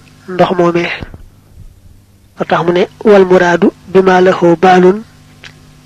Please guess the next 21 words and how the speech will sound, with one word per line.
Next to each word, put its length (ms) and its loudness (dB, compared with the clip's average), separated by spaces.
ma 220 0
zaada 340 -2
ala 220 0
ma 180 -2
yalzamuhu 760 2
shiraa'ul 520 2
maa'i 280 -2
bihi 340 -6
law 160 2
ishtaraahu." 680 0
Wa 100 4
sawaa'un 600 2
kaana 320 -2
al 140 2
maalu 480 2
lahu 420 0
aw 140 4
li 140 2
ghayrihi. 400 2
Wa 120 2
haadha 480 2